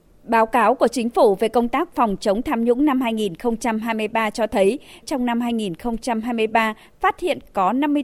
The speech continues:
tư người bị xử lý do không trung thực trong việc kê khai tài sản thu nhập và giải trình nguồn gốc tài sản tăng thêm. Có năm mươi lăm người đứng đầu, cấp phó người đứng đầu bị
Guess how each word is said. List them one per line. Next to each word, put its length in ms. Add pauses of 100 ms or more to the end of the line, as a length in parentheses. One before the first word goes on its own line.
tư 120
người 240
bị 260
xử 260
lý 360
do 120
không 240 (100)
trung 220
thực 320
trong 180
việc 260
kê 140
khai 220
tài 260
sản 300 (100)
thu 160
nhập 240 (420)
và 280
giải 240
trình 300
nguồn 280
gốc 280 (100)
tài 220
sản 300
tăng 240
thêm. 300 (640)
Có 260
năm 200
mươi 160
lăm 220
người 200
đứng 220
đầu, 200
cấp 360
phó 220
người 180
đứng 200
đầu 180
bị 160